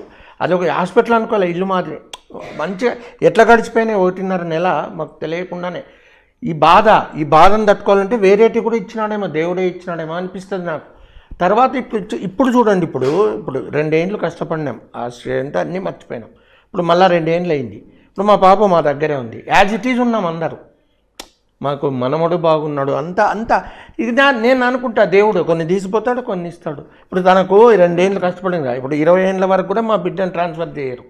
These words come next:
తను మే-, మేనేజర్గా ఈడే transfer కావాలా ఈ యాక్సిడెంట్ వల్ల. అట్లా అయిపోయింది మాకు. ఈడే దగ్గరలోనే ఉంటుంది, ఇల్లు కొంటారు, ఈడే ఉంటారు, ముగ్గురిని చూసుకుంటూ ఉంటుంది. ఆ కష్టానికి పలి-, ప్రతిఫలం అని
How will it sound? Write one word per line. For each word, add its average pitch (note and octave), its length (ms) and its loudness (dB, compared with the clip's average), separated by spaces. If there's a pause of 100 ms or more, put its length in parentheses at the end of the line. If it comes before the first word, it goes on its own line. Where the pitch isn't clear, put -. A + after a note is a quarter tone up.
(560)
తను C#3 300 -2
మే-, A#2 320 -4
మేనేజర్గా E3+ 760 -2
ఈడే F3 320 0
transfer F#3+ 420 -2
కావాలా C3+ 300 -6 (600)
ఈ C#3 40 -4
యాక్సిడెంట్ D#3 440 0
వల్ల. A#2 200 -6 (220)
అట్లా F3 280 4
అయిపోయింది F#3 460 0
మాకు. D3 400 -10 (180)
ఈడే G3 160 -2
దగ్గరలోనే F3+ 520 0
ఉంటుంది, C#3+ 400 -6
ఇల్లు D3+ 160 -4
కొంటారు, D3+ 360 -6
ఈడే F3 160 -6
ఉంటారు, E3+ 360 -8 (420)
ముగ్గురిని F#3 380 2
చూసుకుంటూ G3 420 0
ఉంటుంది. D3 400 -10 (240)
ఆ D#3 100 6
కష్టానికి G#3+ 580 2
పలి-, F#3+ 180 4
ప్రతిఫలం F3+ 640 -4
అని A3 160 -4